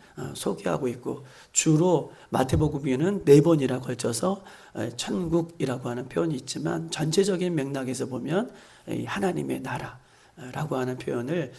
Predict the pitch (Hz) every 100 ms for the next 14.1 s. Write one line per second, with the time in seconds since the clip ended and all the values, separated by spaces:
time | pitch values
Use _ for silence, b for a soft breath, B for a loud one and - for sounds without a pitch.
0 | B B 131 123 135 - 156 143 139 131
1 | 127 123 160 160 - 131 - - - -
2 | - - 156 143 - 120 - - - 147
3 | - B B B B - 151 151 151 151
4 | - 151 - - - - - 202 196 190
5 | 156 147 117 113 - - 143 139 - -
6 | - 135 123 127 - 214 208 147 131 180
7 | 165 156 B B - 139 139 143 127 120
8 | 123 135 123 127 131 123 120 - - 185
9 | 220 B B - 220 208 202 165 156 147
10 | 143 135 127 120 113 - 202 285 - -
11 | - 147 127 123 175 254 B B B -
12 | 135 147 139 131 120 120 - - 135 127
13 | 127 151 196 B B - 127 - 113 113
14 | 120